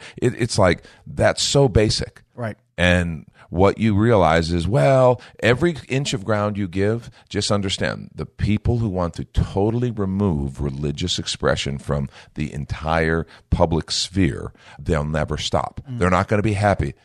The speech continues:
Speaker 1: If they win the schools, they're not gonna stop there. They are going to go after businesses. Now it's, now it's illegal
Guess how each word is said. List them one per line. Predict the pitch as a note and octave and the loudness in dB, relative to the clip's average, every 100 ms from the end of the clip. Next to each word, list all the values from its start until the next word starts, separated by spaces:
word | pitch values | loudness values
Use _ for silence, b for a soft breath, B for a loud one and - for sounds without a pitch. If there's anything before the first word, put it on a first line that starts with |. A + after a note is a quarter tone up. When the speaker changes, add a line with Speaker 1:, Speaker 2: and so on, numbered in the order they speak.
| b | b
Speaker 1:
If | - F2 | -4 -2
they | E2+ F2+ | 0 0
win | F2+ A#2 D#3+ | 2 0 0
the | D#3+ | -2
schools, | - - D#3+ G2 E2 E2 B B | -4 0 2 2 0 -4 B B
they're | E2+ | -2
not | D#2+ C#2 D#2 | 0 -4 -2
gonna | G#2 | 0
stop | A#2 - A#2+ - | 0 2 0 0
there. | C#2 - - b | -4 -6 -8 b
They | D2 F#2+ F2 - | -2 -2 0 4
are | F#2+ G#2 | 4 4
going | G2+ F#2 | 4 2
to | G2+ | 0
go | E2 | 0
after | D2+ - G#2+ | -2 -2 -2
businesses. | A#2 C#3+ F2 A1 - - B B | 0 0 -2 -6 -8 -12 B B
Now | D2 D#2 E2+ | -4 0 0
it's, | - - - | -2 -6 -6
now | E2 D#2+ E2+ | -2 -2 -2
it's | F#2 F#2 - B B | -2 -4 -8 B B
illegal | F#2 F2+ G2 A2 - - - | 0 0 2 2 2 -4 -6